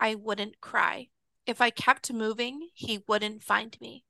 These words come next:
Running from an impossible evil landed me between the claws of something ancient and horrifying. I went to the masquerade as a fox. How ironic, because I didn't feel clever, sly, or brave. I was a wounded rabbit waiting for teeth,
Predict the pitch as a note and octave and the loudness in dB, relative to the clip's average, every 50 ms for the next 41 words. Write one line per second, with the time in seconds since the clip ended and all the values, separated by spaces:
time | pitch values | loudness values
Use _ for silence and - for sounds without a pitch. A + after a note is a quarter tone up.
0 | _ _ _ - C4 C#4 E4 F4+ E4+ - F4+ E4 D#4 D4+ C4+ A#3 A3 G#3+ - - | _ _ _ 4 4 6 6 4 2 2 2 2 2 2 0 -2 -2 -4 -4 0
1 | - G#3+ A3+ A#3+ - - A#3 C#4 C#4 - - A#3 A3+ G#3+ A#3 A3+ A3+ A3 A3+ G#3 | 2 2 2 4 2 -2 -2 -4 -6 -6 -6 -8 -6 -4 -4 -4 -4 -4 -4 -4
2 | G#3 G#3+ A#3 A3+ - B3 B3 A#3+ A3+ - - - - A#3 A3 G#3 G#3 G#3+ - - | -4 -4 -6 -8 -6 -6 -6 -6 -6 -8 -10 -8 -6 -6 -8 -6 -8 -10 -8 -2
3 | - A3 A3 A3+ A#3 A3+ A3 A#3 - - - A3 G#3 - A3 A3 - A#3 A3+ B3 | 2 4 4 4 6 4 2 2 2 2 2 0 0 -6 -10 -10 -8 -8 -6 -6
4 | A#3 - D#4 D#4 D#4+ - - C4 B3 A3 - A3+ G#3+ G#3 G#3 G3 - G3 F#3 F#3 | -4 -4 -4 -6 -6 -8 -8 -10 -10 -6 -4 -2 -2 -2 -2 -2 -2 -2 -2 -2
5 | F3+ F3+ G3 G#3+ A#3 - _ _ - - - - _ _ - - A3 A#3 A#3+ B3 | -2 -4 -8 -10 -14 -18 _ _ -20 -20 -20 -20 _ _ 4 4 4 4 2 -2
6 | - C#4+ - B3 A#3 A3+ A3 A3+ B3+ - - - C4+ B3+ A#3+ A#3+ B3+ B3 - A#3+ | -2 -2 -2 -2 2 4 6 6 6 4 0 0 0 0 0 0 0 0 0 0
7 | - - G#3+ - - A3+ - - - - - - - - - _ _ _ _ - | 0 -2 -4 -2 0 0 0 0 -2 -6 -4 -2 -2 -2 -2 _ _ _ _ -2
8 | - B3 B3+ B3 B3 A#3+ A#3 A3 A3 G#3 F#3 F#3+ G#3+ - - _ - _ _ _ | 2 4 4 4 4 2 2 4 4 4 4 4 0 -10 -14 _ -20 _ _ _
9 | _ _ _ - - C4 - C#4 A#3+ C4 B3+ - C#4+ D4+ D#4+ E4+ - - - D4 | _ _ _ -12 -6 0 2 2 4 2 0 2 0 -2 -2 -4 -8 -6 -2 -2
10 | C#4 C4 - - - C4 A#3+ A#3+ - C#4 C#4+ D#4 E4 - - - - - A3 G#3+ | -2 -2 -2 -2 0 0 0 2 0 -2 -2 -2 -2 0 2 2 4 4 6 6
11 | G#3+ A3 A3+ A#3 - _ - A3+ A3+ A3 A3+ A3 - G3 - - - - A#3 - | 6 4 2 -2 -6 _ -10 -6 -6 -6 -6 -8 -8 -10 -8 -8 -10 -14 -16 -20
12 | - - _ _ _ _ _ _ _ - A#3+ A#3+ B3+ B3 - B3+ A3+ G#3+ A#3+ B3+ | -20 -20 _ _ _ _ _ _ _ -2 0 2 2 2 2 2 0 -2 -4 -4
13 | C4+ C#4+ E4+ E4 - B3+ A#3 A3+ A3+ A#3 A#3+ A#3+ A#3+ A#3+ G#3+ G#3+ G#3+ G#3+ G#3+ G#3 | -2 -2 -2 0 4 6 6 6 6 6 2 -2 -2 -4 -4 -4 -2 -2 -4 -6
14 | G3 - G#3 G3+ - - - - - - | -6 -6 -6 -4 -4 -6 -6 -6 -8 -8